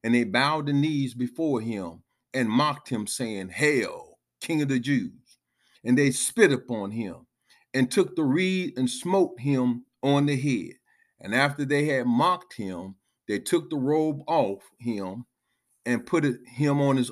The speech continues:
own raiment and led him away to be crucified." Amen. Let us pray. Father, it's in the name of Jesus we come before you, Lord God, this morning. We do thank you, dear God, Father, for this another day and another opportunity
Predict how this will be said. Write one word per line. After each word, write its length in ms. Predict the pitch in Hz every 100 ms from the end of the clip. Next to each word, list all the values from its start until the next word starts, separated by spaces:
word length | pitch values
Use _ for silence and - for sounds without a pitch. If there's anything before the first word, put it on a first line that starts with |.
| -
own 400 | 143 165 185 180
raiment 400 | 143 104 104 - _ _ _ _ _ _ -
and 320 | 110 104 101
led 200 | 117 135
him 140 | 143 143
away 680 | 135 143 113 87 82 95 _ _ _
to 100 | -
be 220 | 87 104 101
crucified." 960 | - 117 - 87 - 85 73 73 - 98
Amen. 420 | 104 98 87 87
Let 180 | 95 104
us 100 | 98
pray. 440 | - 101 85 - - _ - _ _
Father, 320 | 139 139 147
it's 160 | 131 123
in 100 | 139
the 80 | 123
name 240 | 123 127
of 80 | 123
Jesus 460 | 117 131 104 98 104
we 120 | 104
come 240 | - 120
before 280 | 104 - 123
you, 120 | 104
Lord 260 | 104 98 95
God, 280 | 104 104 104
this 220 | 104 -
morning. 480 | 98 87 80 85 - _ _ _
We 120 | 110
do 160 | 123 139
thank 320 | 139 135 123
you, 80 | 113
dear 160 | 104 95
God, 380 | 101 107 101 101
Father, 380 | 113 113 107 101
for 180 | -
this 320 | 92 110 107 104
another 340 | 101 101 107
day 420 | 101 95 87 90
and 140 | 90 92
another 320 | 92 98 98
opportunity 640 | 98 - 90 - 104 95